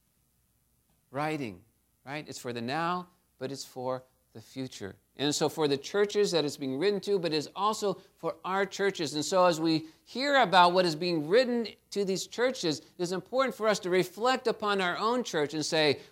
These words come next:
"Where are we strong? Where are we weak? Where are we stumbling? Where do we need to improve? What is God doing in and through our church? Where does God want us to work?" And that's why we have this theme,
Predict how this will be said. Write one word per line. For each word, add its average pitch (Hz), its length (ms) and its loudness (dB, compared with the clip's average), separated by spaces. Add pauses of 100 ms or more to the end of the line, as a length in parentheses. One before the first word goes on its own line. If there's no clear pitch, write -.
"Where 214 240 6
are 269 180 8
we 208 120 6
strong? 147 520 4
Where 220 160 6
are 277 160 8
we 226 160 8
weak? 160 300 4
Where 247 260 8
are 262 80 8
we 233 100 4
stumbling? 147 540 0
Where 262 180 6
do 269 80 4
we 233 100 2
need 196 120 2
to 165 80 0
improve? 147 400 2
What 247 200 6
is 247 200 6
God 185 500 4 (280)
doing 202 340 6
in 170 260 -2
and 170 100 0
through 151 220 2
our 147 140 6
church? 143 400 2
Where 180 260 4
does 180 180 2
God 143 280 8
want 139 340 -2
us 127 300 -2
to - 160 -14
work?" 120 280 -4
And 127 80 -6
that's 196 220 -2
why 180 200 4
we 165 140 -2
have 170 200 -4
this 160 180 -8
theme, 127 320 -6